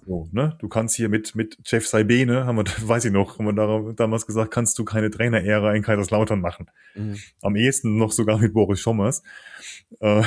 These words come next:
Speaker 1: <laughs> und ich glaube, jetzt haben wir diese Type zumindest,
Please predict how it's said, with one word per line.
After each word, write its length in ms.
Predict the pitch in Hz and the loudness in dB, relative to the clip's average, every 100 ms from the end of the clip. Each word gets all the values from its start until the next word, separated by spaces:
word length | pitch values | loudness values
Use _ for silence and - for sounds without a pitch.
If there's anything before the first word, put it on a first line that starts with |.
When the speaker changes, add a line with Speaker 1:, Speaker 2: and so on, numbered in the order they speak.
| - | 0
Speaker 1:
<laughs> 120 | - | -2
und 140 | 127 101 - - - 98 | -2 -2 -10 -14 -14 -8
ich 140 | 107 | -6
glaube, 320 | - 113 117 110 | 2 4 4 4
jetzt 360 | 135 160 - | 2 0 0
haben 160 | 151 147 | 0 2
wir 80 | 123 | 0
diese 220 | 123 120 | 2 0
Type 440 | - 160 120 90 - - | 4 4 4 -2 -6 -8
zumindest, 680 | 104 98 92 92 - - | -4 -2 -2 -2 -6 -12